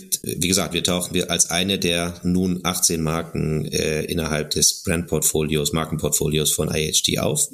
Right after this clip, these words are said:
mit dem Namen Iberostar Beachfront Resorts.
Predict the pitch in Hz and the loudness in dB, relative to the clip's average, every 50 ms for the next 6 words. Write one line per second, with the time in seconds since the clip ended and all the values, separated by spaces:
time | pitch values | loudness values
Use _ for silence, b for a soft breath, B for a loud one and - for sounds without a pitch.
0 | - _ - 87 90 87 - 90 85 80 80 78 80 90 90 80 76 80 82 78 | -6 _ 0 2 2 2 2 0 0 0 0 0 0 0 0 0 0 0 0 0
1 | 80 - - 80 76 - - - 87 - - - - 151 147 - - - 82 87 | 0 0 0 -2 -4 -4 -4 -2 0 0 0 0 -2 -6 -6 -2 0 0 2 2
2 | 98 104 - - - - - - - | 0 0 0 -2 -2 -4 -10 -10 -12